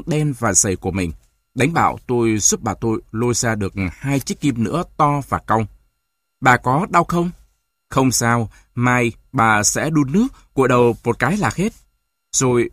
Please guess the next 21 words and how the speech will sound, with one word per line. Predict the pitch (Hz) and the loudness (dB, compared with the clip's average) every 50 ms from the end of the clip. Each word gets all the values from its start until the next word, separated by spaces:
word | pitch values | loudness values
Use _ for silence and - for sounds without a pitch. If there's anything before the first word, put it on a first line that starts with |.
| _ _ - | _ _ -4
bà | 127 120 - | -2 -2 0
tôi | - 165 151 | 0 0 0
dịu | - - 113 87 | 2 0 -2 -2
dàng | 104 - 113 101 92 87 | -2 -2 -2 -2 -4 -4
hỏi | - 98 85 80 | -4 -6 -6 -4
tôi, | - 113 113 107 - - _ _ _ _ _ _ _ _ _ _ _ - | -2 -2 -2 -2 -2 -6 _ _ _ _ _ _ _ _ _ _ _ -2
"Cháu | - 123 123 139 175 - | 2 2 2 2 2 2
yêu | 156 156 | 0 0
của | - - 107 | 2 0 -2
bà, | 92 104 101 98 95 - _ _ _ - | 0 0 -2 -2 -4 -8 _ _ _ -2
nhất | - - - | -2 -2 -2
là | 139 127 110 104 104 107 | 0 0 2 2 2 0
cháu | - - 123 147 208 | -2 -4 -4 -4 -2
đừng | 175 143 107 | -2 -2 -2
có | 117 143 | -2 -2
nói | 123 139 143 196 | -2 -2 -2 0
gì | - - - 120 107 | 0 0 0 0 -2
với | 98 - - 117 131 170 208 - - | -2 -2 -2 0 0 0 0 -2 -2
mẹ | 131 107 | -4 -4
cháu | 92 - 131 170 | -2 -2 -2 -2
rằng | 160 - 127 107 101 | 0 -2 -2 -2 -4